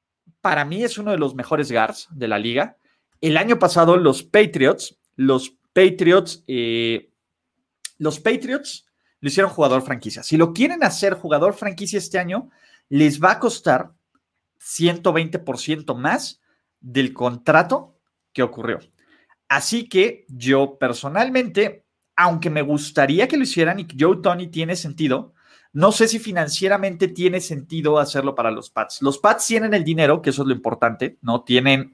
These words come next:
para gastar. Creo que, este, pues deberían de, de hacer un esfuerzo por retener a su mejor liniero ofensivo. Sobre todo, ya vimos lo que es tener una mala línea ofensiva, deberían, este,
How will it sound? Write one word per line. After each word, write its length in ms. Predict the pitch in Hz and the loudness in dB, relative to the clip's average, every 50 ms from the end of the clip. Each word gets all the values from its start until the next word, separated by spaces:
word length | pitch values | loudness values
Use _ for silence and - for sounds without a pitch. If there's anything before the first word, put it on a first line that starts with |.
| - - | -12 -2
para 220 | - 135 123 120 | 0 0 2 2
gastar. 500 | 113 113 113 - - - 139 151 208 240 - _ _ _ _ _ - - - - _ _ _ _ _ - | 0 0 -2 -2 0 2 2 2 0 -4 -12 _ _ _ _ _ -20 -20 -20 -20 _ _ _ _ _ -2
Creo 420 | - 156 170 175 180 190 196 180 | 2 4 6 8 8 8 6 6
que, 520 | 185 - 196 185 185 185 185 180 143 143 135 | 4 4 6 6 8 6 6 4 2 0 0
este, 800 | 131 131 - - - _ - 135 127 127 123 123 123 123 - - | -2 -2 -8 -12 -14 _ -4 -2 0 0 0 0 -2 -4 -6 -12
pues 160 | - 139 127 | -10 -8 -4
deberían 560 | 131 143 127 127 123 143 160 202 226 247 233 175 | -2 -2 -2 0 -2 -2 0 0 0 0 0 0
de, 400 | 165 156 147 135 131 123 - - | 0 2 2 2 0 0 -2 -4
de 120 | 127 131 123 | -4 -4 -4
hacer 200 | - - 170 196 | -4 -4 -6 -4
un 100 | 233 220 | -4 -4
esfuerzo 500 | 170 165 - 165 180 190 185 226 226 226 | -4 -4 0 0 0 0 0 -4 -6 -6
por 100 | 175 - | -6 -10
retener 320 | 131 127 - 131 139 175 | -10 -10 -8 -6 -4 -4
a 60 | 226 | -4
su 120 | - - 139 | -4 -6 -12
mejor 360 | 113 113 - - 165 233 285 | -12 -12 -4 -2 -2 -2 -2
liniero 280 | 226 170 156 156 151 151 | -2 -4 -4 -2 -2 -2
ofensivo. 600 | 147 - 131 117 - - 127 143 208 - _ _ _ _ _ _ _ _ _ _ _ | -2 -4 -12 -12 -6 -4 -4 -4 -4 -6 _ _ _ _ _ _ _ _ _ _ _
Sobre 260 | - - 147 147 147 | 0 2 4 4 6
todo, 400 | 147 208 262 302 269 - - - | 6 8 8 8 6 4 0 -14
ya 300 | - 151 131 131 170 196 | -12 -8 0 2 2 2
vimos 480 | 214 196 202 202 165 165 - - - _ _ _ _ _ - 139 | 2 -2 -4 -6 -6 -6 -8 -10 -16 _ _ _ _ _ -4 -2
lo 300 | 139 135 131 131 131 - | 0 0 0 0 -4 -6
que 320 | - 127 127 131 147 175 | -2 0 2 4 4 2
es 180 | 175 170 - - | 2 0 -4 -8
tener 240 | 143 135 156 170 | -8 -6 -4 -4
una 180 | 202 202 190 170 | -2 0 0 0
mala 400 | 151 151 151 170 202 226 226 220 | 2 2 2 4 4 6 4 4
línea 280 | 196 170 170 180 196 196 | 4 2 0 -2 -2 -2
ofensiva, 580 | - 190 170 160 - 165 143 127 127 151 - - - - - - _ _ _ | -2 -4 -6 -6 -4 0 2 4 4 2 2 -4 -20 -20 -20 -20 _ _ _
deberían, 800 | - 123 131 143 143 139 139 139 151 170 185 196 208 214 208 208 - | -8 2 4 6 6 8 6 6 6 6 6 6 6 6 2 0 -6
este, 1120 | - 139 131 127 - - - _ _ - 131 127 127 127 127 127 127 127 127 127 117 _ | -4 -2 -2 -2 -4 -10 -14 _ _ -4 -2 0 0 2 2 2 2 2 0 -2 -4 _